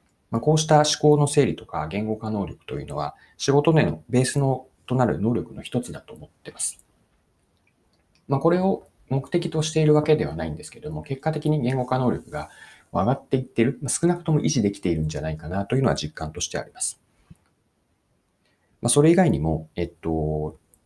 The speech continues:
仕事の一日を振り返るというのを習慣にすることによって、自分のスキルの強化ですね、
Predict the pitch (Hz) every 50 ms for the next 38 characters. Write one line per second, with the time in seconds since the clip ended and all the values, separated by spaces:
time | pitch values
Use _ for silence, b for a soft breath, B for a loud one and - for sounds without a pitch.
0 | _ _ - - - 233 131 123 - 139 131 123 - - - _ _ _ _ -
1 | 98 - 123 127 123 - 120 110 - - - 92 - - 107 101 92 76 80 -
2 | - - 73 76 73 76 73 - - - 92 92 - 92 90 90 87 - 98 90
3 | 78 92 85 76 67 58 60 - _ - - 85 78 80 B B B B B -
4 | - - 143 156 165 165 156 156 - - 170 156 131 - - - - 107 - -
5 | - - - - - - 214 -